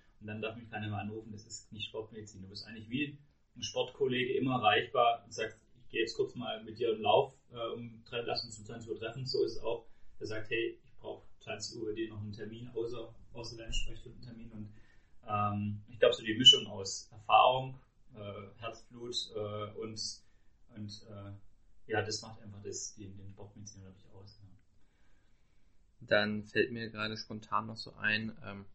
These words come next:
Speaker 2: könntest du dir vorstellen, dass du quasi, ähm, neben deiner Arbeit, äh, die du halt anstrebst, jetzt zum Ende des Jahres,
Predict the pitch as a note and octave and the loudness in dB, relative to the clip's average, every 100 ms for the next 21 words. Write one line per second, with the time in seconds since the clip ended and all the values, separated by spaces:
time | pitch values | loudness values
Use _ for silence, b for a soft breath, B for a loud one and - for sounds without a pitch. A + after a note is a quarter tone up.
0 | - - A2 - G#2+ A2 - A2+ A#2+ - | -20 -4 0 0 0 -2 6 8 8 6
1 | A#2 A2+ A#2+ b b b - G2+ - G#2 | 2 2 -4 b b b 2 2 2 2
2 | A2+ A2 A2 A2 G#2+ - G2 G2 F#2+ - | 6 6 6 2 2 0 0 0 -2 -12
3 | - - G#2 G#2+ A#2+ B2 A2+ G#2 G#2 - | -20 -8 4 6 6 6 8 8 8 6
4 | G#2+ A#2 A2+ - G2 G2 G2+ G#2 G#2 G2 | 6 4 -2 -2 -2 -2 -2 -4 -4 -6
5 | G2 A2 - A2+ - G2+ - - G#2 G#2+ | -6 -8 2 2 2 -8 -8 -6 -4 -2
6 | G#2 G#2+ G2+ G#2+ - | 4 6 6 4 -4